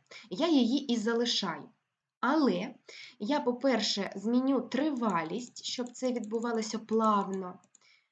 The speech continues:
і повільно. Одне коло балерина буде проходити п'ять секунд. А також налаштую додаткові параметри. Ось тут зміню узли, назначу нові.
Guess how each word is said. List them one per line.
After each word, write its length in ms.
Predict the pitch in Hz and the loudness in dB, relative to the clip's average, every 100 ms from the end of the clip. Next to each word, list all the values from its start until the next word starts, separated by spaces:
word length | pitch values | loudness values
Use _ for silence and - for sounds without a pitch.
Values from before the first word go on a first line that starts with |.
| _ _ _ _ 214 | _ _ _ _ -8
і 80 | |
повільно. 680 | 208 208 190 202 180 175 175 - _ _ _ _ - | -4 -4 0 0 0 -4 -8 -14 _ _ _ _ -4
Одне 280 | 220 233 220 | -2 0 0
коло 320 | 269 359 302 | 2 2 2
балерина 480 | 196 190 208 269 226 | 0 -2 0 0 0
буде 180 | 208 202 | -2 -4
проходити 560 | 190 190 254 226 220 | -6 -2 -2 0 -4
п'ять 500 | 202 185 202 185 170 | -8 -4 0 0 -4
секунд. 460 | - 185 - - - _ _ _ _ _ - - - _ | -10 -12 -12 -18 -20 _ _ _ _ _ -20 -20 -20 _
А 100 | 196 | -10
також 460 | - 359 359 269 208 | 0 0 0 -4 0
налаштую 560 | 208 208 202 302 302 | 0 0 -2 -2 0
додаткові 640 | 214 214 226 226 233 233 226 | 0 0 -2 -4 -2 0 0
параметри. 720 | 220 208 175 160 - - 170 _ - - - 214 | 0 -2 -2 -6 -12 -20 -20 _ -20 -20 -12 -6
Ось 200 | 208 - | -6 -4
тут 220 | 311 403 - _ _ _ _ _ _ _ _ - | -4 -4 -6 _ _ _ _ _ _ _ _ -8
зміню 760 | 214 220 226 226 226 285 359 - _ _ _ _ _ - | -4 0 0 2 2 0 0 -8 _ _ _ _ _ -4
узли, 720 | 226 240 208 226 220 185 160 - _ _ _ _ _ _ _ _ _ _ 190 | -2 0 0 2 2 2 -2 -12 _ _ _ _ _ _ _ _ _ _ -10
назначу 580 | 190 180 220 254 - | -8 -2 0 0 0
нові. 400 | 208 214 196 170 | 2 2 0 -6